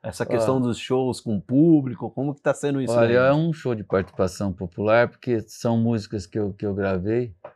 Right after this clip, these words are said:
Speaker 2: ao longo de quase trinta anos de carreira, que eu gravei com o Tinoco, que eu gravei com a Inesita, com o Zalo, as, dos meus discos. São sucessos aí que a gente, que a gente vai cantar e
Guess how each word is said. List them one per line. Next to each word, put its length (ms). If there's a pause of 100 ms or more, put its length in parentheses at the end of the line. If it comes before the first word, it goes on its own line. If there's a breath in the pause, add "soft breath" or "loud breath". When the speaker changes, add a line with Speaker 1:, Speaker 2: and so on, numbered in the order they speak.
(200 loud breath)
Speaker 2:
ao 160
longo 320
de 160
quase 320
trinta 360
anos 200
de 60
carreira, 580
que 80
eu 60
gravei 360
com 140
o 40
Tinoco, 640
que 100
eu 40
gravei 380
com 140
a 20
Inesita, 840
com 160
o 80
Zalo, 600 (320 soft breath)
as, 240
dos 400
meus 360
discos. 600 (380 soft breath)
São 240
sucessos 720
aí 320
que 100
a 60
gente, 540 (580)
que 80
a 80
gente 720
vai 200
cantar 760 (340)
e 440